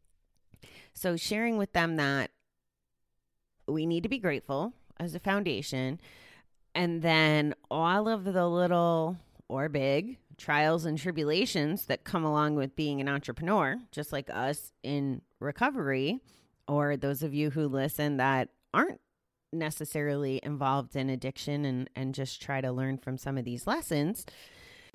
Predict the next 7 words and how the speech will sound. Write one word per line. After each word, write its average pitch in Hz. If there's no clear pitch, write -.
It's, 170
it's 185
a 175
reframe 165
to 156
asking 190
for 165